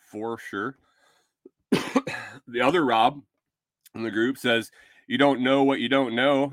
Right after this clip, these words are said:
That was always a good one in the, good one that, uh, <laughs> my dad would say. My dad had all the, the, the, uh, witty one-liners all the time.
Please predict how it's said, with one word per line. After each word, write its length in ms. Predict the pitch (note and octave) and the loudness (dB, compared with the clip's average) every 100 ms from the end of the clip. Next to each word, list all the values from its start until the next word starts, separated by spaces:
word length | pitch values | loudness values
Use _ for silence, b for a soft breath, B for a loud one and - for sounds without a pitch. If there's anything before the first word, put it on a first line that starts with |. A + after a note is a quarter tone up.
| B2+ | -2
That 260 | A2+ A#2 A2+ | 0 0 -2
was 260 | A#2 G#2+ - | -4 -4 -4
always 380 | A2+ A#2 A2 | -2 -2 -4
a 60 | G2 | -4
good 200 | G#2+ A2 | -6 -4
one 280 | A2 A2 G#2+ | -4 -6 -8
in 340 | - G#2+ G#2 G#2 | -6 -6 -6 -6
the, 520 | G2+ G2 F#2+ F#2+ - _ _ _ - G2+ | -2 -2 -2 -2 -6 _ _ _ -20 -6
good 200 | A2+ G#2+ | -6 -4
one 280 | G#2+ G#2 F#2+ | -6 -6 -4
that, 260 | F#2 - | -4 -4
uh, 380 | G2 F2+ - E2 | -4 -4 -4 -6
<laughs> 20 | |
my 160 | E2 E2 | -6 -4
dad 300 | E2+ E2+ D#2+ | -2 -2 -4
would 160 | E2+ | -12
say. 240 | - G2+ C3+ b b b b | -6 -6 -6 b b b b
My 120 | G#2 | -4
dad 240 | G#2+ A2+ A2+ | 2 4 4
had 180 | A2 G#2 | 2 2
all 520 | G#2 G#2+ G#2+ G#2 G#2 | -2 0 0 0 -4
the, 100 | G2 _ _ G2 | -8 _ _ -12
the, 120 | F#2+ _ - | -12 _ -12
the, 640 | F2+ D#2+ D#2 D2+ D2 - - | -8 -6 -6 -6 -10 -16 -16
uh, 120 | B1 A#1 | -14 -12
witty 360 | F#2+ C3 A#2+ G2 | -2 0 0 -2
one-liners 800 | F2 F#2 F2+ E2 D#2 D2 C2+ - | -2 -4 -2 -4 -4 -8 -12 -10
all 140 | C2+ | -12
the 100 | - | -12
time. 260 | - - | -18 -20